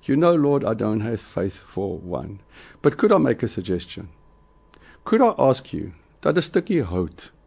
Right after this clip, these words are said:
net daar ergens in die see sigbaar is?" Sal ek vir haar sê, "Dis 'n dolfyn onderste bo." And God says,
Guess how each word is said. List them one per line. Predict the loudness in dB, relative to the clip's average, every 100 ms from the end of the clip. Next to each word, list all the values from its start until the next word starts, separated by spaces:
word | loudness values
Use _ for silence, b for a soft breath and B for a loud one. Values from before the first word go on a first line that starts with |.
| _ -4
net | 0 0 2
daar | 2 2 0
ergens | -2 -2 -4 -4
in | -6
die | -6
see | -8 -10 -10 -10 -16 _ -18
sigbaar | -4 -2 -2 -2 -4 -6 -14
is?" | -16 _ -8
Sal | 0 0
ek |
vir | 0 -6
haar |
sê, | -4 -6 -6 B B B 0
"Dis | 2 2
'n | 2
dolfyn | 2 0 0 0 0
onderste | -2 -4 -4 -8
bo." | -6 -8 -10 -16 _ _ _ _ _ _ _ _ _ _ -20 -20 _ _ -20 -20 -20 -20 -20 -20 _ _ _ -20 _ -20 -20 -20 -20 -20 _ -20 _ -4
And | 2
God | 2
says, | 0 -6